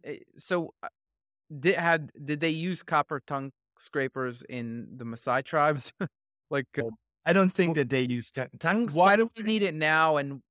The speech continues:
Speaker 1: they don't need it? Or
Speaker 2: I don't think you need it. It's just an amazing strategy for, it's like, we also, obviously, I'm quite sure when we were hunters and gatherers, our breath would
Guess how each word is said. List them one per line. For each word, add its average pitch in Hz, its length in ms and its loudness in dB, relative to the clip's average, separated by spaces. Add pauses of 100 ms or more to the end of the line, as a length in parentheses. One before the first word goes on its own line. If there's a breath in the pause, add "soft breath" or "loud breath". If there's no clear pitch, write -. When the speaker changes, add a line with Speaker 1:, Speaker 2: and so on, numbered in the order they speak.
Speaker 1:
they 139 320 -2
don't 139 240 -4
need 131 220 -6
it? 120 120 -4
Or 110 360 -6
Speaker 2:
I 165 80 2
don't 214 140 -2 (120)
think 185 240 2
you 139 140 2
need 139 200 0
it. 139 200 0
It's 151 180 -6
just 190 240 -4
an 175 160 2
amazing 160 400 0
strategy 147 840 0
for, 139 280 -4 (680)
it's - 80 -12
like, 165 140 0
we 180 160 0
also, 190 520 0
obviously, 180 360 0
I'm 165 180 -2
quite 214 340 -2
sure 143 540 2 (200)
when 147 200 0
we 160 100 4
were 147 220 4
hunters 147 420 -2
and 123 120 -4
gatherers, 127 600 0 (240)
our 202 540 2 (840)
breath 139 380 -2
would 127 120 -8